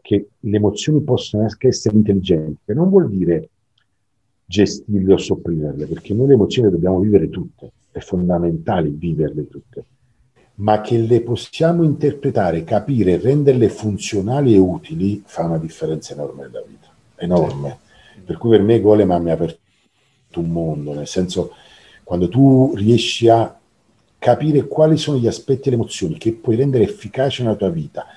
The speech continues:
Speaker 1: anche quelle brutte, anche quelle brutte,
Speaker 2: Mm-hmm.
Speaker 1: e fa una bella differenza, anche perché io poi ho studiato anche con Giorgio Nardone,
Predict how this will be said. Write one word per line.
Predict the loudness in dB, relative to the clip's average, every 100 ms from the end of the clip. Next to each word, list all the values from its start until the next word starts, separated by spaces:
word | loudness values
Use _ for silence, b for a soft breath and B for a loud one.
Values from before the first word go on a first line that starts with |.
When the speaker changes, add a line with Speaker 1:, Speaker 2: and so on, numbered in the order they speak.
| B
Speaker 1:
anche | -2 2 4
quelle | 4 4
brutte, | 0 -4 -8 -18 -20 _ _
anche | -10 -4 0
quelle | 2 0
brutte, | -4 -12 _ _ -12
Speaker 2:
Mm-hmm. | -12 -12 b b b b b b b b _ _
Speaker 1:
e | 0 4 6 6 6 6 2
fa | 2
una | 2
bella | 2 0
differenza, | 0 -6 -8 -8 -12 -8 -2
anche | 2
perché | 2 2
io | 2 2
poi | 4 2
ho |
studiato | 2 0 0
anche | -2 -2
con | -2
Giorgio | 0 -2 -2 -4
Nardone, | -4 -8 -18 -18